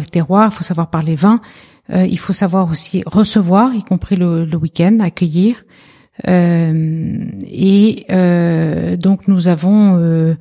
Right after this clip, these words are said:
rec-, nous étions assez, euh, avant-gardistes sur, euh, en, euh, à, à Saint-Émilion, en tout cas sur ce, sur ces thématiques, puisque aujourd'hui nous sommes, euh, souvent qualifiés comme locomotive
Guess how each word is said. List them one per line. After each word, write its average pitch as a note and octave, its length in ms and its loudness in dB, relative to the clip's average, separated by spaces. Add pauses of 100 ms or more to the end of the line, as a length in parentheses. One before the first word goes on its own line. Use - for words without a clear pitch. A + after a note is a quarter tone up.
(360)
rec-, - 300 -2
nous F#3 320 2
étions G#3 320 0
assez, F#3+ 560 2
euh, D#3+ 120 -2
avant-gardistes E3 1000 0
sur, - 360 -4
euh, E3+ 460 -2
en, - 960 -8
euh, E3 540 -2 (320)
à, E3 340 0 (320)
à - 140 -2
Saint-Émilion, F3+ 720 2 (440)
en F3+ 100 -2
tout F3+ 140 -8
cas G3+ 140 0
sur - 240 -2
ce, - 160 -8
sur F3 220 -6
ces G3+ 120 0
thématiques, F3+ 560 0
puisque - 340 -2 (360)
aujourd'hui G3 420 0
nous A3 140 4
sommes, F#3+ 320 -2 (640)
euh, F3+ 120 -2
souvent G#3 360 0
qualifiés G#3 480 0
comme G3 220 2
locomotive G3 760 0